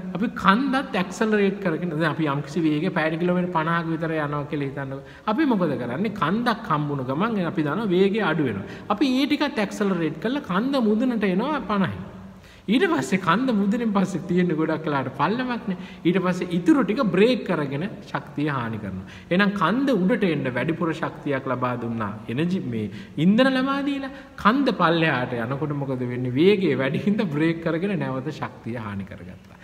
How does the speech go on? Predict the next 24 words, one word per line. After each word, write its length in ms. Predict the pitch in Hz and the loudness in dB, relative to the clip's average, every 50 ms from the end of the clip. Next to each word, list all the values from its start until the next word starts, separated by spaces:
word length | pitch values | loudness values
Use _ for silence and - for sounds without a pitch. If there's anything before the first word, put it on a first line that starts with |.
| - - - | -20 -14 -4
එහෙම 260 | - 175 175 208 202 | 0 4 4 4 4
නෙමෙයි. 320 | 196 202 - 196 - - - - - - - - - | 4 2 0 -2 -4 -6 -10 -12 -12 -14 -16 -12 -2
හිතන්න 400 | - 202 196 240 233 226 220 208 | -2 0 2 4 2 2 4 2
ඔයා 200 | 185 180 175 175 | 2 2 2 0
පැයට 380 | 180 - 170 160 185 190 185 | 0 0 2 2 2 0 0
කිලෝමීටර් 480 | 175 - 160 156 160 156 160 156 160 156 | 0 0 0 0 0 0 0 -2 -2 -6
පනහකට 580 | 156 - 151 143 156 165 156 160 160 165 147 151 | -4 -2 -2 -2 0 -2 -2 -4 -4 -6 -6 -6
එනවා 320 | 135 127 131 131 131 127 | -6 -4 -6 -6 -6 -6
කියලා. 320 | 127 127 120 107 104 - - - - - - - | -8 -10 -12 -12 -12 -14 -18 -20 -20 -20 -20 -20
ඒතර 220 | - - 196 202 | -6 -2 0 0
පැයට 380 | 196 202 196 196 226 262 262 - | 2 2 2 2 2 2 0 0
කිලෝමීටර් 380 | - 208 190 170 170 160 156 160 | 2 2 2 2 0 -2 -2 -2
පනහකින් 520 | 156 151 151 170 170 165 147 147 143 139 | 0 0 0 0 0 -2 -2 -4 -4 -4
එන්න 200 | 131 127 127 127 127 | -4 -4 -4 -4 -4
ඔයගලන්ට 420 | 135 135 131 147 160 151 147 147 135 | -4 -4 -2 0 0 0 0 0 -2
අදහසක් 560 | 131 151 196 214 240 262 - - 175 - - - | -2 -2 0 2 2 2 2 0 -4 -6 -6 -6
තියෙනවා 400 | 131 127 123 123 131 139 143 147 - - - - - - - - | -6 -4 -2 -2 0 0 0 0 -2 -8 -14 -16 -18 -18 -12 -6
මේක 380 | 135 131 147 151 156 151 - 262 311 311 - - | -2 0 0 0 0 -2 -2 -4 -4 -4 -6 -6
කොයි 240 | - - 160 208 233 226 | 0 2 4 4 4 4
වෙලාවේද 600 | 214 180 151 139 127 123 127 123 135 170 226 254 | 4 4 2 2 2 0 0 0 -2 -2 0 0
මම 260 | 220 170 143 143 175 233 | 0 0 0 0 0 0
ඇක්සලරේට් 640 | 214 151 - - - 196 196 202 208 208 196 208 | 0 -2 -2 0 2 2 2 2 2 0 0 0
කිරීම 280 | 202 220 240 269 294 285 | -2 -2 0 0 0 2
නවත්තා. 540 | 226 190 185 180 170 147 - - - - | 2 2 2 2 0 -2 -4 -8 -10 -10